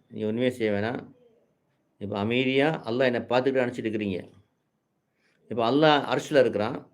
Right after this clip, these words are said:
அப்ப நம்ம என்ன செய்யணும் சொன்னா, மூச்சு அல்லாஹ்ன்னு இழுத்து, அல்லாஹ் அர்ஷ் நோக்கி ஹூ அனுப்புறோம். அவ்வளவுதான். உள்ள போற மூச்சு அல்லாஹ்,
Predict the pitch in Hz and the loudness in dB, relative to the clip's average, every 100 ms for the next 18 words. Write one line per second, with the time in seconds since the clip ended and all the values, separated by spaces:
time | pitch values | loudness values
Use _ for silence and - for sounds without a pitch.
0 | _ 104 104 110 117 135 139 113 107 113 | _ -12 -8 -6 -4 -2 -2 -4 -4 -4
1 | 143 - _ _ _ - 117 139 139 110 | -6 -8 _ _ _ -10 -4 -2 0 -2
2 | 117 127 117 104 113 135 - _ _ - | 2 2 2 -2 -2 -4 -4 _ _ -4
3 | 131 123 139 147 147 143 131 127 117 117 | 2 2 2 0 -2 -2 -2 0 0 0
4 | 92 - 110 107 95 - _ _ _ _ | -8 -4 -2 -2 -4 -10 _ _ _ _
5 | _ _ 107 117 117 113 113 113 110 113 | _ _ -4 -2 0 -2 -4 -4 -4 -2
6 | 120 147 - | 0 0 -4